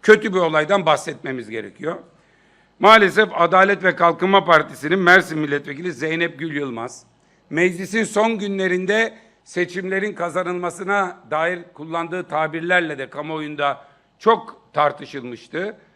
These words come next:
Ve bir siyasetçiye asla yakışmayacak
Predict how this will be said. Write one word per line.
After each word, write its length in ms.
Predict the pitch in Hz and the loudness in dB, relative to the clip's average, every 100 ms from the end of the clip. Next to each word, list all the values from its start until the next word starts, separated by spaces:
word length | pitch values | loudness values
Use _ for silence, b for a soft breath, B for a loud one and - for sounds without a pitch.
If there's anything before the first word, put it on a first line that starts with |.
| b b _ 139 | b b _ -2
Ve 340 | 175 165 160 - | 0 0 -4 -6
bir 160 | 185 | -4
siyasetçiye 840 | 190 - 185 170 170 170 - 170 165 | -4 -4 0 0 -2 -12 -8 -6 0
asla 400 | 180 - 175 160 | -2 -2 -2 -2
yakışmayacak 960 | 151 143 139 143 143 131 151 147 - | -4 -10 -14 -12 -10 -8 -8 -8 -12